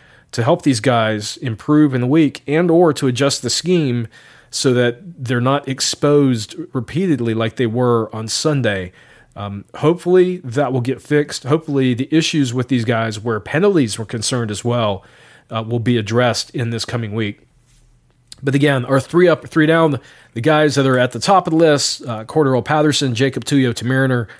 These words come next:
Chris Lindstrom. The guys rounding out the bottom of the list, Jalen Mayfield, wide receiver Russell Gage, and offensive lineman Matt Hennessy. Let's talk about those P F F grades. And I wanna start with the offense. I wanna start with the guys who actually held up their end of the bargain. And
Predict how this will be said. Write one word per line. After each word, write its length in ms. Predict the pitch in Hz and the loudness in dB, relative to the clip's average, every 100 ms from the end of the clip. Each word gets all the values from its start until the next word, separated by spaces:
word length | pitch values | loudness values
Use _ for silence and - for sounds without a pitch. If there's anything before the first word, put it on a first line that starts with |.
| _ | _
Chris 260 | - 123 - | -8 -6 0
Lindstrom. 480 | 165 165 170 170 147 - - _ 120 | 0 2 2 0 -2 -12 -20 _ -4
The 120 | 127 | 0
guys 300 | 139 131 117 | 2 2 2
rounding 260 | 131 127 123 | 2 2 0
out 180 | 110 | 0
the 80 | 110 | -4
bottom 340 | 104 160 151 139 | 0 2 2 0
of 120 | 123 | 0
the 60 | |
list, 560 | 120 120 110 - - 110 | 0 0 -2 -6 -12 -8
Jalen 340 | 117 107 98 | -4 -4 -6
Mayfield, 680 | 98 131 117 139 127 117 110 | -2 -2 0 2 4 4 0
wide 260 | 156 143 151 | -2 0 0
receiver 320 | 123 143 117 | -2 -4 -2
Russell 280 | 113 110 110 | -2 -4 -6
Gage, 420 | 110 107 101 - - | -6 -6 -6 -10 -12
and 120 | 113 | -8
offensive 420 | 104 - 120 117 110 | -8 -6 -6 -4 -6
lineman 400 | 107 107 101 98 _ _ _ - | -8 -8 -12 -14 _ _ _ -12
Matt 300 | 107 113 107 | -4 -4 -4
Hennessy. 480 | 123 107 - 85 - _ _ _ _ - | -8 -8 -10 -12 -18 _ _ _ _ -4
Let's 240 | 170 - | -2 -2
talk 280 | - 185 185 | 0 0 0
about 420 | 131 139 131 127 _ - - | 0 2 2 0 _ -20 -14
those 380 | 117 123 127 - | -6 -2 -2 -2
P 160 | 135 | -2
F 100 | 117 | 0
F 140 | 123 - | -2 -4
grades. 400 | 98 87 85 - - - - _ _ - | -10 -10 -14 -14 -18 -20 -20 _ _ -2
And 80 | 156 | 2
I 40 | |
wanna 180 | 220 233 | 4 4
start 340 | - 247 220 | 4 2 2
with 160 | 208 196 | 2 2
the 80 | 190 | 4
offense. 420 | 196 185 110 98 | 4 2 -2 -2
I 60 | 143 | -2
wanna 140 | 175 | -2
start 380 | - 190 185 165 | 0 2 2 2
with 260 | 151 151 | 0 0
the 80 | 147 | -2
guys 520 | 135 135 139 139 131 | 0 2 4 2 0
who 460 | - 135 135 131 135 | 0 4 4 2 2
actually 400 | 139 180 - 233 | 0 -2 2 2
held 220 | 156 208 | 4 4
up 140 | 196 156 | 4 2
their 220 | 165 160 | 2 2
end 120 | 160 | 2
of 60 | 143 | 0
the 40 | |
bargain. 360 | 131 170 147 104 | 2 2 2 -4
And 160 | 110 | -8